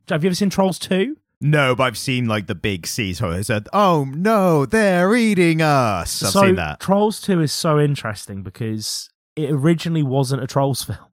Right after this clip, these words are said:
Speaker 1: It,
Speaker 2: Hmm.
Speaker 1: it, when they wrote it, it wasn't a sequel to Trolls. And then they managed to get the rights at some point in production to name it Trolls Two. And so they're in a place called Nilbog, which is goblin backwards. And they were origi-, in the original script, they were dealing with goblins.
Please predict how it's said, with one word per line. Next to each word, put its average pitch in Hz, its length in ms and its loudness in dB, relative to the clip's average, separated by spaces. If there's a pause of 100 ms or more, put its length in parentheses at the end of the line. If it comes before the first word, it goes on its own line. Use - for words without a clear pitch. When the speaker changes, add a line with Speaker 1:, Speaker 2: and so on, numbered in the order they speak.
(120)
Speaker 1:
It, 165 200 0
Speaker 2:
Hmm. 165 200 -2
Speaker 1:
it, 170 160 0
when 175 280 2
they 202 140 2
wrote 180 380 4
it, 123 120 -2
it 123 100 -4
wasn't 135 340 0
a 135 60 -2
sequel 127 380 -4
to 120 100 -8
Trolls. - 640 -4 (420)
And 139 140 -2
then 147 80 0
they 147 120 4
managed 165 420 2
to 156 60 -6
get 170 260 -2
the 160 80 -2
rights 147 340 2
at 135 100 -6
some 151 220 -2
point 151 220 -2
in 139 100 -2
production 123 840 -2
to - 140 -4
name 139 360 2
it 123 100 -2
Trolls 131 360 0
Two. 139 300 -2 (340)
And 156 120 2
so 180 160 2
they're 175 140 4
in 214 80 2
a 190 60 0
place 175 260 0
called 143 240 -2
Nilbog, 143 540 0
which 120 160 -6
is 131 100 -2
goblin 127 400 2
backwards. 127 560 -2
And 135 160 -4
they 143 100 2
were 151 160 2
origi-, 170 300 0
in 165 80 2
the 165 140 4
original 185 340 0
script, 165 300 -2
they 135 80 0
were 131 80 0
dealing 143 260 0
with 139 120 0
goblins. 180 680 -2